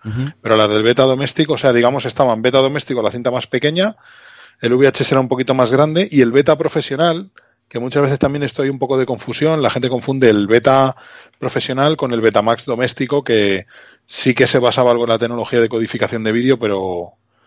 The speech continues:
Speaker 2: no tenía que ver. Má-, más que codificación de vídeo, codificación de señal y la lectura de la señal, ¿no? Las cintas eran más chiquititas también que V H S. Y luego también cuentan las malas lenguas que no tenían suficiente duración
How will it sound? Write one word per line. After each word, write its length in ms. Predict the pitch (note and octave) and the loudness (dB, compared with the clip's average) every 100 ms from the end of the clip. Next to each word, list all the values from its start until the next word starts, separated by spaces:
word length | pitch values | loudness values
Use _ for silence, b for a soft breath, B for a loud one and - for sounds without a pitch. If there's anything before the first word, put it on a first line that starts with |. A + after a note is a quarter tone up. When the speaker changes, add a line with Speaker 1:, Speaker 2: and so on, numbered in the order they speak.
| b b - | b b -12
Speaker 2:
no 160 | B2 A#2 | -4 0
tenía 380 | A2+ A2 F#2+ | 2 2 0
que 80 | F#2 | 0
ver. 200 | G2+ G2+ | 0 -2
Má-, 220 | A2 C3 C3+ | -2 -2 0
más 180 | B2+ | -2
que 80 | - | 0
codificación 460 | C3 B2+ B2+ A2+ B2 | 2 4 2 0 0
de 80 | A#2+ | 2
vídeo, 200 | C#3 C3+ | 4 4
codificación 480 | A#2 A2+ G2+ A#2 | 2 -2 -4 -4
de 80 | A#2 | -6
señal 320 | - G2 G#2+ G2 | -6 -6 -6 -4
y 60 | |
la 100 | F#2 | -4
lectura 320 | F#2 - G#2+ | -6 -6 -2
de 60 | G2+ | -2
la 100 | F#2 | -2
señal, 360 | - F#2+ F2+ F2 | -6 -6 -6 -8
¿no? 160 | C3 _ B B B B | -16 _ B B B B
Las 200 | A#2+ A#2 | 0 2
cintas 280 | C#3 C3+ B2 | 2 2 2
eran 160 | B2+ A#2+ | 0 0
más 120 | A2+ | -4
chiquititas 440 | G2 G2 G2+ F2+ | -6 -2 -2 -4
también 280 | G2 G2 G2 | -12 -16 -16
que 80 | G2 | -12
V 100 | F#2+ | -10
H 160 | - F#2+ | -10 -12
S. 240 | - - _ b b b b - B B | -14 -20 _ b b b b -20 B B
Y 80 | A#2+ | 2
luego 180 | C3 C#3+ | 4 4
también 300 | C#3+ D3 C#3+ | 4 2 0
cuentan 260 | C3+ C3+ | 2 2
las 80 | C3+ | 2
malas 220 | C3+ C3 | 2 0
lenguas 340 | C#3 D3 D3+ - | 0 -2 -4 -4
que 180 | B2 | -4
no 160 | A2+ B2+ | -2 -2
tenían 260 | C3+ C3+ A#2 | -2 -2 -4
suficiente 400 | A#2 A2 A#2 A2+ | -6 -6 -2 -2
duración 460 | G#2+ F#2+ D#3 E3+ | 0 0 -2 -4